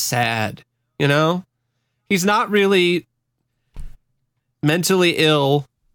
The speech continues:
He just committed himself to the psychiatric ward to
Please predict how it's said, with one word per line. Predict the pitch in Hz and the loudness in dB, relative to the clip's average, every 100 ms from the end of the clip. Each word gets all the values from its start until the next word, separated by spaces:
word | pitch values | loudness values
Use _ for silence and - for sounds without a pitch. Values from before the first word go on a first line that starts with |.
| _ _ _ | _ _ _
He | 160 | -2
just | 156 160 - | 0 0 0
committed | 156 170 185 196 | 2 2 2 0
himself | 180 165 170 160 156 | 0 0 -2 -2 -2
to | 160 | -2
the | 147 | -2
psychiatric | 147 - 139 131 135 127 | -2 -2 -2 -2 -4 -6
ward | 123 120 110 104 92 - _ _ _ | -4 -2 -2 -4 -8 -16 _ _ _
to | - 131 120 117 | -4 0 0 0